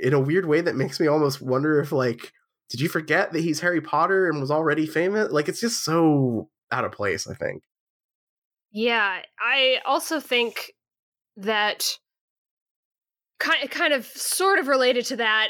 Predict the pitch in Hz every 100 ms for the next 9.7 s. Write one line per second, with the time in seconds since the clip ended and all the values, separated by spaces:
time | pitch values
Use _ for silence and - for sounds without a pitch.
0 | - 226 208 208 202 - - 208 - -
1 | 226 220 208 - 180 - 214 - 285 285
2 | 277 277 269 285 285 254 - 208 208 -
3 | 208 196 - 214 254 - - - 220 226
4 | 262 339 339 - 233 247 240 226 - 208
5 | 190 - - 226 262 - 214 220 254 320
6 | 403 415 415 339 269 262 - _ _ _
7 | _ - 226 220 220 214 214 214 208 -
8 | _ _ _ _ _ 339 311 233 214 196
9 | 190 185 175 185 175 175 185